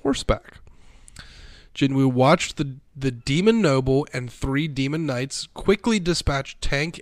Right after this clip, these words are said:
and his bears before jumping into action and quickly dispatching the three knights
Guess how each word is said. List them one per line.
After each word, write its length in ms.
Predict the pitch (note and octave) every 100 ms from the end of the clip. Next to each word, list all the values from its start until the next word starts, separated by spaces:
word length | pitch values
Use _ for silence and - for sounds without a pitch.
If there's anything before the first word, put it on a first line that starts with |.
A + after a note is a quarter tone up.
| -
and 260 | C#3+ E3+ E3
his 160 | E3
bears 500 | C3 D3+ D#3+ B2 B2 - - - - -
before 280 | D#3 D3 D3+
jumping 400 | C#3+ D3+ E3 G3
into 240 | F#3 D#3
action 420 | D#3 C3+ C3+ D#3 C#3+
and 280 | D3+ C3+ -
quickly 460 | - F#3 - D#3+
dispatching 560 | C#3 - C3 C3 C#3+ C#3
the 60 |
three 260 | B2+ C3 B2
knights 460 | B2+ D3 - -